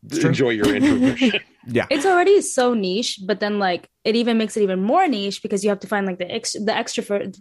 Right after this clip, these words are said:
Speaker 3: the extroverted people, <laughs> sorry,
Speaker 1: Yeah.
Speaker 3: in that community. So it's, like, already, like, who has six thousand dollars and is extroverted and likes Star Wars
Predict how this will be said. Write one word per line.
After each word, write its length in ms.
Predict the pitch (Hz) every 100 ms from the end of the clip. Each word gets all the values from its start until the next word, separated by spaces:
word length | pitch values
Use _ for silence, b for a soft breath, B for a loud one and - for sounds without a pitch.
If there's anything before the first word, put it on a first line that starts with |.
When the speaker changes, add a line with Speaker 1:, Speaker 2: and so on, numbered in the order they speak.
| -
Speaker 3:
the 160 | 208 -
extroverted 760 | 233 - - 180 190 190 180 -
people, 460 | 254 262 185 214
<laughs> 80 | 269
sorry, 100 | 214 165
Speaker 1:
Yeah. 220 | 277 269 180 B B
Speaker 3:
in 200 | 262 254
that 180 | 226 220
community. 460 | 233 349 277 180
So 160 | 175 208
it's, 180 | 202 214
like, 280 | 196 185 _ _ _ -
already, 880 | 220 220 220 214 214 202 185 - _ _ _ -
like, 160 | 202 196
who 160 | 311
has 180 | 302 277
six 160 | 254 -
thousand 280 | 214 190
dollars 400 | 190 180 175 165
and 100 | 160
is 80 | 165
extroverted 600 | 185 - 185 165 156 156
and 120 | 151
likes 220 | 185 190 -
Star 260 | 185 147
Wars 260 | 82 -